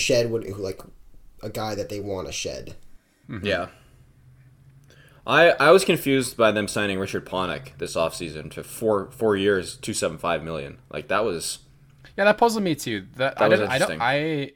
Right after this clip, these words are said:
Speaker 2: I mean, Hagelin, it is what it is. He's not really anything offensively, but, um, I'm not a, I'm not a Hagelin fan myself. I know a lot of people like him for his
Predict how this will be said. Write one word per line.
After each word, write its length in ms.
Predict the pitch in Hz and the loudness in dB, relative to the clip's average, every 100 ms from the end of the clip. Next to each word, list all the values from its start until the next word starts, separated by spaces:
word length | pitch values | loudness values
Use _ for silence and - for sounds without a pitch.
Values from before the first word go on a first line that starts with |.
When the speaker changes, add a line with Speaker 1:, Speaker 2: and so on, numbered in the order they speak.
| _ - | _ -6
Speaker 2:
I 40 | |
mean, 160 | 139 127 | -4 -4
Hagelin, 420 | 135 139 147 139 | -2 -2 0 -2
it 80 | 113 | -2
is 140 | 113 | -4
what 100 | 110 | -6
it 80 | 101 | -6
is. 200 | 98 95 | -6 -6
He's 120 | 101 | -8
not 160 | 104 101 | -4 -4
really 320 | 98 95 92 | -4 -8 -8
anything 260 | 92 92 98 | -8 -10 -8
offensively, 580 | 90 90 90 92 87 87 | -8 -8 -12 -12 -14 -12
but, 240 | 87 85 _ _ _ _ _ _ _ _ - | -12 -14 _ _ _ _ _ _ _ _ -10
um, 540 | 92 90 87 87 90 _ _ _ _ _ 107 | -8 -8 -10 -14 -18 _ _ _ _ _ -2
I'm 140 | 139 | 2
not 160 | 170 151 | 4 2
a, 80 | - | 0
I'm 100 | 120 | -4
not 120 | 147 139 | 0 2
a 40 | |
Hagelin 300 | 123 117 104 | 2 0 -2
fan 180 | 107 107 | -2 -2
myself. 440 | 98 - 98 104 | -2 -2 -4 -2
I 60 | 101 | -4
know 140 | 101 | -2
a 40 | 98 | -2
lot 140 | 95 | -2
of 40 | |
people 160 | 101 98 | -4 -6
like 180 | 92 95 | -6 -6
him 140 | 95 | -10
for 160 | - 92 | -10 -10
his 400 | 92 85 - | -10 -12 -14